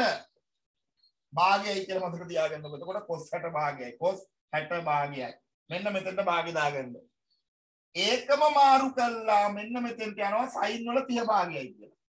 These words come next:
කොස් වල හැට භාගයයි සයින් වල තිහ භාගයයි. හරිද? එතකොට කොස් වල තිහ මූල තුන බෙදීම දෙකයි. ඒක මාරු වෙලා මෙතෙන්ට යනවා. නේද?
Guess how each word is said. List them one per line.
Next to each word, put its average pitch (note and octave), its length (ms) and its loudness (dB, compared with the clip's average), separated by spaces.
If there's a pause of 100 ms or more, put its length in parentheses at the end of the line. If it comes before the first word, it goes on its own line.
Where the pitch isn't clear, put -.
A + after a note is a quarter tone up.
(1160)
කොස් D#3+ 240 -4
වල F#3+ 200 0
හැට D3 260 0
භාගයයි E3+ 540 2
සයින් A#3+ 280 0
වල C4+ 160 2
තිහ C4+ 180 2
භාගයයි. D#3 400 2 (920)
හරිද? A#3 220 -6 (680)
එතකොට A#3 400 -2 (580)
කොස් G#3 220 0
වල C4+ 260 6
තිහ A3 280 0
මූල G3+ 260 -6
තුන A#3 220 -8
බෙදීම A#3 360 -6
දෙකයි. C4+ 360 2
ඒක A#3 220 4
මාරු C4+ 300 6
වෙලා C4 220 4
මෙතෙන්ට A#3+ 400 -6
යනවා. F3+ 460 2 (720)
නේද? - 240 -4